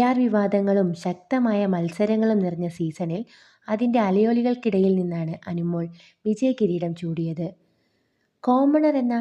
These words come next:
ടാഗോടെ ഹൗസിൽ എത്തിയ അനീഷ് രണ്ടാം സ്ഥാനവും ഷാനവാസ് മൂന്നാം സ്ഥാനവും കരസ്ഥമാക്കി.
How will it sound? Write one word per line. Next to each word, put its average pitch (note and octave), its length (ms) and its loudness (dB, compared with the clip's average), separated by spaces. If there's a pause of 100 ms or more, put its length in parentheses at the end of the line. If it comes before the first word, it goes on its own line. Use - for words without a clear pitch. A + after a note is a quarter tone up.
(160)
ടാഗോടെ F#3+ 560 2
ഹൗസിൽ F3+ 520 -2
എത്തിയ F#3 360 -4
അനീഷ് F#3 460 -4 (500)
രണ്ടാം A#3 360 4 (220)
സ്ഥാനവും F3 560 -2 (1800)
ഷാനവാസ് A#3 680 -2
മൂന്നാം B3+ 320 2
സ്ഥാനവും F3+ 400 -4
കരസ്ഥമാക്കി. E3+ 840 -6